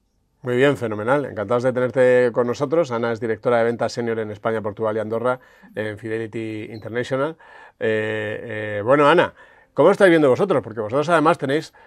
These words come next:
eh, un fondo, eh, que, que Fidelity Global Technology, que en fin, hay muchos asesores, de hecho,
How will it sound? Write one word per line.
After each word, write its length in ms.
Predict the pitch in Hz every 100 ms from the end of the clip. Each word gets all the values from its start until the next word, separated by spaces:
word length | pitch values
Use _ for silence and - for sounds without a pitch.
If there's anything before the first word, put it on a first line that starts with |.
| _ _
eh, 380 | 117 113 117 113
un 220 | 143 139 135
fondo, 540 | 156 170 165 233 247
eh, 640 | 135 113 110 110 107 107 113
que, 400 | - 110 110 -
que 260 | - 127 110
Fidelity 360 | - 110 123 131
Global 260 | 131 131
Technology, 480 | 131 120 139 147 143
que 400 | - 101 104 110
en 120 | 95
fin, 180 | - 101
hay 60 | 110
muchos 360 | 113 110 104
asesores, 400 | 104 98 123 110
de 80 | 113
hecho, 260 | - 104